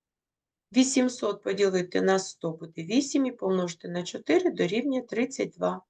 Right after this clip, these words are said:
П'ятсот поділити на сто буде п'ять і помножити на чотири дорівнює двадцяти. Чудове правило, правда ж? Ну, а зараз допоможемо знайку позначити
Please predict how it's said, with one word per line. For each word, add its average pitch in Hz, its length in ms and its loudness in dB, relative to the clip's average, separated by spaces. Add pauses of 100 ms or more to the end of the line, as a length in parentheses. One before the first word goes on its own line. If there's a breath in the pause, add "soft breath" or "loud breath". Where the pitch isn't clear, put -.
(520 soft breath)
П'ятсот 247 520 4
поділити 196 560 4
на 202 180 4
сто 185 320 -6
буде 165 300 -2
п'ять 214 460 2
і - 40 -6
помножити 185 580 -4
на 175 120 -2
чотири 277 680 0 (500)
дорівнює 190 580 2
двадцяти. 185 760 -10 (2250)
Чудове 180 480 -4
правило, 175 460 -4
правда 208 460 0
ж? - 180 -12 (880 loud breath)
Ну, 247 220 4
а 202 120 6
зараз 302 380 6
допоможемо 202 680 0
знайку 254 440 0
позначити 254 840 -2